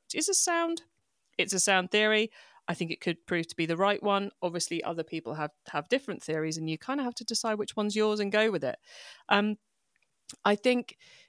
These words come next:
using wh-, whichever way you take this, using the A I to help you with those research tasks is such an obvious thing to do, to help you work out what key areas you should be covering in a post or an article, to help you then, uh, fact check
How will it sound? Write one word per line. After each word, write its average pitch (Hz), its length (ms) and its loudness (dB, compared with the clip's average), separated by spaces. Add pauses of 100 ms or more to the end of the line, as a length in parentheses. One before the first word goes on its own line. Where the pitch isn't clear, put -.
(440)
using 233 580 4 (100)
wh-, 190 220 2
whichever 220 380 4
way 165 160 2
you 156 180 -2
take 170 300 -2
this, 156 360 0
using 208 440 2
the 202 180 0
A 170 180 2
I 165 200 2
to 165 120 -6
help - 220 -4
you 180 80 -2
with 165 140 -4
those 165 240 0
research 185 500 0
tasks 156 500 -2
is 175 140 0
such - 360 0
an 170 100 -6 (100)
obvious 160 460 -2
thing 156 240 -4
to - 100 -10
do, 143 220 -2
to - 100 -8
help 208 160 0
you 214 100 -2
work 196 280 2
out 180 180 0
what - 300 -4 (320)
key 208 500 0
areas 175 420 2
you 180 80 -4
should 170 180 -4
be 165 100 -8
covering 240 480 0
in 220 80 0
a 220 60 0
post 226 420 -2
or 214 100 0
an 208 100 -2
article, 208 500 -4
to - 120 -6
help - 320 -2
you 175 160 -2
then, 165 320 0 (380)
uh, 165 120 2
fact - 520 -2
check - 440 2